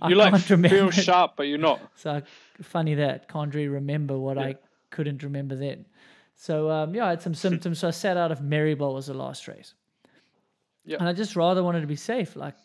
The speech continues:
Speaker 1: and, and the team supported me. Don't get me wrong. I said, "Look, I'd like, I need to sit out." And then I raced World Champs because I was desperate to get back, and, and you feel this pressure.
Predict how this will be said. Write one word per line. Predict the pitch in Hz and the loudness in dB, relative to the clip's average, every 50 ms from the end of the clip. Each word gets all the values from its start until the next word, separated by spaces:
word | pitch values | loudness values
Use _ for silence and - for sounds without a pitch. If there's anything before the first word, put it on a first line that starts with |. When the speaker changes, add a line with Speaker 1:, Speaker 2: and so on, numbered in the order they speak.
| - - | -18 -12
Speaker 1:
and, | 156 156 156 - | -10 -10 -6 -4
and | 180 190 190 | -2 -2 -2
the | 180 | -2
team | 180 - 233 233 208 185 | -2 -2 -2 0 0 0
supported | - 180 147 - 190 208 196 165 135 | -2 -4 -6 -2 -2 0 0 0 -2
me. | 135 - - _ _ | -6 -10 -14 _ _
Don't | 151 160 156 | -6 -4 -4
get | 151 | -4
me | 143 139 | -4 -6
wrong. | 143 156 151 139 123 | -6 -6 -8 -8 -10
I | 139 | -14
said, | 135 - 151 147 | -14 -14 -12 -10
"Look, | 147 151 139 - _ _ _ _ - | -10 -10 -10 -12 _ _ _ _ -20
I'd | 156 143 | -18 -14
like, | 143 135 139 131 _ _ _ _ _ | -12 -12 -12 -14 _ _ _ _ _
I | - 147 | -12 -10
need | 156 156 143 - | -8 -8 -10 -10
to | 147 135 | -12 -12
sit | - - 151 147 | -10 -10 -8 -6
out." | 160 180 180 175 165 170 - _ _ _ _ _ _ _ _ _ _ _ | -4 -4 -4 -4 -6 -8 -16 _ _ _ _ _ _ _ _ _ _ _
And | 160 160 | -2 0
then | 190 196 | 0 2
I | 185 175 | 2 4
raced | 170 170 175 165 170 - | 4 4 4 2 0 -2
World | 160 165 160 143 - | 0 0 0 0 -2
Champs | - 254 254 196 147 - - - | -4 -2 -2 -2 -4 -6 -12 -16
because | _ 151 156 151 | _ -12 -10 -8
I | 151 | -8
was | 151 139 | -8 -6
desperate | - 165 160 156 - - 143 | -4 -6 -6 -4 -8 -12 -12
to | 151 | -10
get | 143 151 143 143 | -8 -8 -8 -6
back, | - 180 190 185 180 175 180 - | -2 0 0 0 0 -2 -6 -10
and, | 156 143 143 143 139 - | -12 -10 -10 -12 -12 -12
and | - 147 147 147 | -10 -8 -8 -8
you | 147 | -8
feel | - - 185 175 160 | -6 -4 -2 -2 -2
this | 143 147 135 - | -2 -4 -8 -8
pressure. | _ - - 202 214 208 - - - - - - - | _ -8 -4 -4 -4 -4 -6 -10 -12 -12 -14 -16 -20